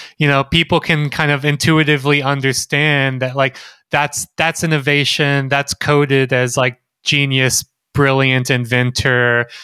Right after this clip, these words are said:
you know, making the future, whatever. But when you drill down into, like, the actual source of,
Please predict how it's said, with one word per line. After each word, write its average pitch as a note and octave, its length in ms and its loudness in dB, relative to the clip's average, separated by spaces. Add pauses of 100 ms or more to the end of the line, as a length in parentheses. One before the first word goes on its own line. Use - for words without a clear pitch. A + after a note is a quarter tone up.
(140)
you C#3+ 80 0
know, B2 320 0
making B2+ 460 -2
the A#2+ 80 -2
future, A#2+ 580 0
whatever. C3 540 0
But D3 280 -2 (640)
when G#3+ 160 2
you G3+ 140 2
drill G#3 280 2
down E3+ 280 0
into, E3 360 2
like, D3+ 240 0
the D#3 120 0
actual D3 460 0
source D3+ 480 0
of, C#3 200 -4